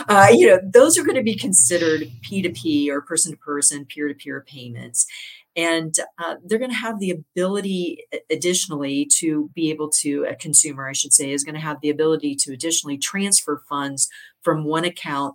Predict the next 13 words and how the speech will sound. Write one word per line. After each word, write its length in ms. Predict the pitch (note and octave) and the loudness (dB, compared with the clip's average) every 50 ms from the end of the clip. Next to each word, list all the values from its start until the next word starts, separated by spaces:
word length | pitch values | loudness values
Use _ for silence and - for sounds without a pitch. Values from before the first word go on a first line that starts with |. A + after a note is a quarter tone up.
| _ | _
that 240 | - D3+ D3 - C3+ | -8 -8 -8 -8 -10
they 300 | C3 C#3 C3 C3 C#3+ - - | -10 -8 -8 -8 -8 -8 -8
own 380 | C#3 C3 C3 C3+ C3 C3 C#3 C#3 | -10 -10 -8 -10 -10 -8 0 2
to 380 | - - D#3 C#3+ C#3 C#3+ C#3+ - | 2 2 2 0 0 0 -2 -4
an 80 | C3+ | -6
account 400 | C#3 C3+ - - D3 C#3 C#3 C#3 | -8 -8 -8 -8 -6 -6 -8 -6
that 140 | - C3 - | -8 -12 -10
they 180 | C#3+ C#3 C#3 C#3 C3+ | -6 -6 -6 -6 -6
own 180 | C#3 C#3 C#3 | -8 -6 -6
at 120 | C3+ B2+ C3 | -6 -6 -8
another 320 | C3 B2 C3 C3 - C#3 | -10 -10 -10 -10 -10 -10
financial 600 | - - C#3 C3+ C#3 C3+ C3+ C3 C3 - - C3 | -8 -8 -10 -8 -8 -8 -8 -6 -6 -6 -6 -6
institution. 760 | B2 B2 B2+ - - A#2+ - - C3 B2 B2 - A#2+ A2+ G#2 | -4 0 0 0 0 0 -4 -6 -4 -2 -2 -2 -4 -4 -10